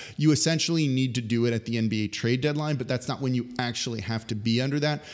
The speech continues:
There's some mechanisms to get under it later, though you rarely see those used, so it's probably not worth going into that. Also on the cap numbers that I said,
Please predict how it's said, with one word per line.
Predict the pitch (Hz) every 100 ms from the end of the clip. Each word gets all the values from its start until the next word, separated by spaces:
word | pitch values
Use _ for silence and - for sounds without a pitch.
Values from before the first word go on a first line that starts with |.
| - -
There's | 147 143
some | 160 147 139 127
mechanisms | - 135 160 160 147 131 139
to | -
get | 131 123
under | 123 120
it | 107
later, | 120 120 131 139
though | 127
you | 127 123 113
rarely | 104 117 120 135
see | 127 -
those | 120 110 98
used, | 101 110 117 -
so | - 113
it's |
probably | - 117 113 117
not | 113
worth | 107 98
going | 104 95 92
into | 113 113 110
that. | 104 90 - - - - -
Also | 185 - 214
on | 190
the |
cap | 160 143 156 156
numbers | 156 147 131
that | 127
I | 123
said, | - 120 104